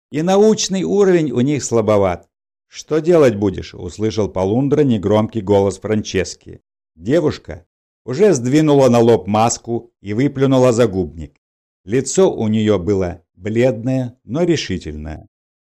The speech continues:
Полундра тоже избавился от загубника.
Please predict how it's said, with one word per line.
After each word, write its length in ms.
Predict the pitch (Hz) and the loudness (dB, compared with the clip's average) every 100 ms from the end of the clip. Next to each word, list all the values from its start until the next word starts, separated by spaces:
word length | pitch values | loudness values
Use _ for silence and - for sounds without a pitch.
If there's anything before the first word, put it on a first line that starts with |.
| _ | _
Полундра 480 | - 170 214 185 185 | -4 0 0 2 0
тоже 420 | 190 202 170 123 | 0 2 2 4
избавился 680 | 113 101 107 98 98 - 98 | 2 2 0 2 -2 -4 -4
от 100 | 90 | -4
загубника. 760 | 90 101 87 78 82 - 78 | -4 -4 -6 -8 -10 -14 -18